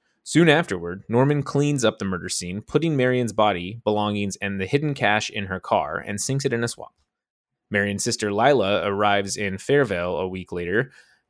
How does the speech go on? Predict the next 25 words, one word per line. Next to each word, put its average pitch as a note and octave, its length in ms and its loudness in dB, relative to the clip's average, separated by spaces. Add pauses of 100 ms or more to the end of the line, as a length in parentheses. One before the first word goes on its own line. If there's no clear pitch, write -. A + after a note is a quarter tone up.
(280)
tells C3+ 260 4
Sam A2+ 220 4
about G2 200 2
the F#2 80 -6
theft, F2 360 -4
and G2 140 -4
demands B2 400 2
to C3+ 80 0
know A2 300 6
her G2+ 140 2
whereabouts. D#2 600 -8 (400)
He B2 100 -2
denies A#2+ 360 2
knowing A#2 260 2
nothing C#3+ 280 -2
about A2+ 280 2
her A2 220 -6 (100)
disappearance. - 680 -12 (260)
A - 60 -16
private G#2 260 -2
investigator G#2 580 0
named F#2 360 -6
Arbogast A#2 600 -4
approaches C#3+ 520 -4
them, F2+ 320 -10